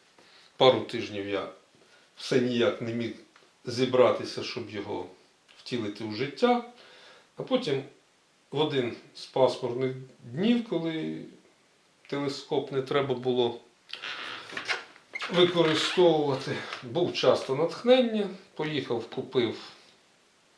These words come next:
отакий тюбик і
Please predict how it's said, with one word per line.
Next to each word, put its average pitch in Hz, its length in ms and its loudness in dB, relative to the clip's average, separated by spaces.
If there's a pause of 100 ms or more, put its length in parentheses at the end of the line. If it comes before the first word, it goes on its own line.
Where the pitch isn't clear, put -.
(920)
отакий 135 440 -2
тюбик 220 500 -4 (1800)
і 247 200 -2